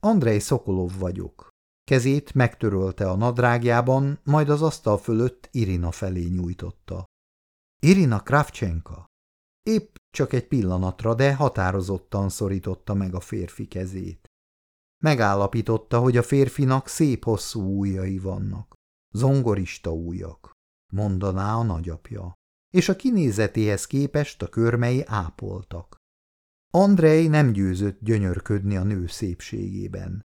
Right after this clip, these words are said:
Nem csoda, hogy a szépségversenyek dobogósai ukrán nők,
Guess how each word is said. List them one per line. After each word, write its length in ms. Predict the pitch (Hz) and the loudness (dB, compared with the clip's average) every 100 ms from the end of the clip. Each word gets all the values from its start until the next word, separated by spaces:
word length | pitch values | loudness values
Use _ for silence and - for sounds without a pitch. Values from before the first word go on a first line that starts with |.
| _ _ _ | _ _ _
Nem 180 | 160 160 | 2 2
csoda, 320 | - 107 95 | 2 0 0
hogy 180 | 92 95 | 0 -2
a 60 | 90 | -2
szépségversenyek 1200 | - 110 - 107 98 95 101 95 - 101 98 95 | 0 -2 -2 -4 -4 -2 -4 -4 -4 -2 -4 -2
dobogósai 840 | 104 104 95 101 104 - 107 117 | -2 -2 -2 -2 -2 -2 -2 -2
ukrán 480 | 113 107 - 92 95 | -2 -6 -6 -4 -2
nők, 400 | 98 101 95 | -2 -4 -8